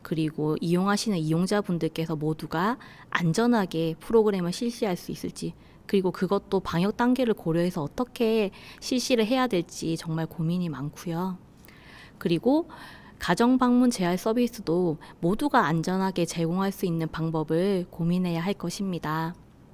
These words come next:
그리고 또한 비대면 서비스를 제공하는 부분이 점차 많아지고 있는데요. 그러면 그 부분에 대해서 어떻게 수가를 책정할 것인지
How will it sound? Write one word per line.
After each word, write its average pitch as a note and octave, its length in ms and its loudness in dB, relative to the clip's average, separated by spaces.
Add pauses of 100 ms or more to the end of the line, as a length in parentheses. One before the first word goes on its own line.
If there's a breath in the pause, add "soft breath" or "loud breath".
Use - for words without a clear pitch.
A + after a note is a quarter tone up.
(920 loud breath)
그리고 F3+ 200 -2
또한 B3 460 4 (380 loud breath)
비대면 C4 460 4
서비스를 B3+ 640 2
제공하는 G#3+ 600 2
부분이 F3 680 -2 (580 loud breath)
점차 E3+ 400 -2
많아지고 F3 600 0
있는데요. E3 640 0 (280 loud breath)
그러면 F3+ 240 0
그 - 180 0
부분에 B3+ 420 2
대해서 E3 440 -2
어떻게 A3+ 720 0
수가를 A#3 420 -2
책정할 A#3+ 460 0
것인지 D#3+ 580 -4